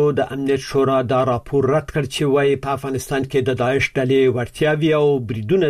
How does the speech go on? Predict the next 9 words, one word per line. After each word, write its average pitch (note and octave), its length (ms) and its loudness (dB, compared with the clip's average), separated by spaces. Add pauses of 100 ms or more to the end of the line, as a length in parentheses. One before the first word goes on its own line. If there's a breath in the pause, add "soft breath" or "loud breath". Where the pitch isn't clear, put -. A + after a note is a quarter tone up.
زیات A#2 280 -4
شوي C3 280 -2
دي. B2+ 80 0 (400 loud breath)
د F#3+ 140 2
طالبانو G#3 400 0
د D3+ 100 0
حکومت C#3 500 -4 (220)
د C#3+ 340 2 (120)
ویندوی D#3 420 2